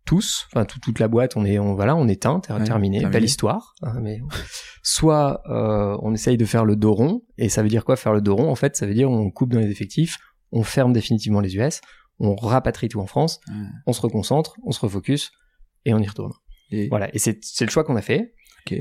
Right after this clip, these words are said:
Speaker 1: Euh, donc du coup, en deux mois et demi, on a fermé les U S.
Speaker 2: Mhm.
Speaker 1: Euh, ça veut dire aussi, euh, remercier trente personnes, ça veut dire fermer, euh, mille cinq cents mètres carrés d'usine, ça veut,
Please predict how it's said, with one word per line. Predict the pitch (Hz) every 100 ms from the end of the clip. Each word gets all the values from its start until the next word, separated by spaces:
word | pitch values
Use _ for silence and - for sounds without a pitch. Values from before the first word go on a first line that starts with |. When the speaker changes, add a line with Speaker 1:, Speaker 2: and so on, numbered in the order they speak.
| 156
Speaker 1:
Euh, | 110 104
donc | 101 101
du | 107
coup, | 147
en | 123 104
deux | 107 117 123
mois | 123 123 120 123 127 127
et | 120
demi, | 117 120 135 139 139
on | 110
a | 104 101
fermé | - - 113 110 104
les | 98
U | 101
S. | 135 226 - 113
Speaker 2:
Mhm. | 110 151 _ _ - 196
Speaker 1:
Euh, | 113 104 101 98 95 95 95 95 92
ça | -
veut | 95
dire | 104 98
aussi, | 92 - 104
euh, | 95
remercier | 92 92 92 107
trente | - 95
personnes, | 92 - 110 143 156
ça | 110
veut | 101
dire | 107 107 104
fermer, | 98 101 101 107
euh, | 101
mille | 101 101
cinq | 110
cents | -
mètres | 104 -
carrés | 101 101
d'usine, | 98 98 120 156
ça |
veut, | 151